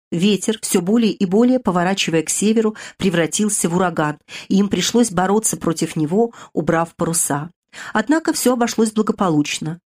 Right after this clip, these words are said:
Фой смотрел за парусами, а Мартин стоял у руля. «Ласточка» была хорошее морское суденышко, и если плыла медленно,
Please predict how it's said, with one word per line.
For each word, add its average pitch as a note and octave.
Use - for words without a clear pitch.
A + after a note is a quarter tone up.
Фой B3+
смотрел G3
за A#3
парусами, E3
а E3+
Мартин A3+
стоял D#3+
у F3+
руля. D3
«Ласточка» A#3+
была A#3+
хорошее A#3+
морское E3+
суденышко, E3+
и B3
если C4
плыла D#4+
медленно, D#3